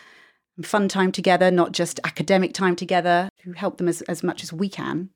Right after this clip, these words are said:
to ensure they have a good relationship. On the whole, that works, I would say, ninety-nine percent of the time, and one percent of the time it doesn't.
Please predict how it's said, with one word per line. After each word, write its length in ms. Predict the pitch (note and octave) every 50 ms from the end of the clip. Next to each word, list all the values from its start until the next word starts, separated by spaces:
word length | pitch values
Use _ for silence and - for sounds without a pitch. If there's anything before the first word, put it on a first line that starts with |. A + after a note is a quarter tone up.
| _ _
to 140 | - - F3
ensure 260 | E3+ E3+ - - E3+
they 80 | E3 D#3+
have 100 | D#3+ D#3
a 60 | D#3+
good 100 | D#3+ E3
relationship. 580 | E3 E3+ F3+ F#3+ - - - - - - - _ - - - - - _ _ _ _ -
On 100 | G3 G3
the 60 | G3
whole, 240 | F#3 A#3 F#3+ D#3 D#3
that 280 | D#3 G3+ F3 - - -
works, 540 | F3 F#3+ F3 D#3+ D#3 - - - - - - _ _ _ _ _ -
I 100 | F3+ F3+
would 120 | F3 F3+ F3
say, 220 | - - E3+ E3+
ninety-nine 800 | E3+ E3+ F3 E3 E3 F3 F3 - - E3+ E3 D#3 D#3 D3+ D3 D3+
percent 300 | D3 D#3 D3 - D#3 C#3+
of 60 | D3+ D#3+
the 60 | D#3
time, 440 | - - C#3 C#3 C3 C3+ C#3 C#3 - - _ _ _ _ _ _ _ _ _ _ _ -
and 140 | F#3+ F#3+ F#3+
one 120 | F#3+ F3+
percent 260 | F#3 F#3 - E3+ -
of 40 | -
the 60 | D#3+
time 220 | D#3 - E3+ D#3 D#3+
it 100 | - -
doesn't. 300 | F3+ E3 D#3+ - C#3+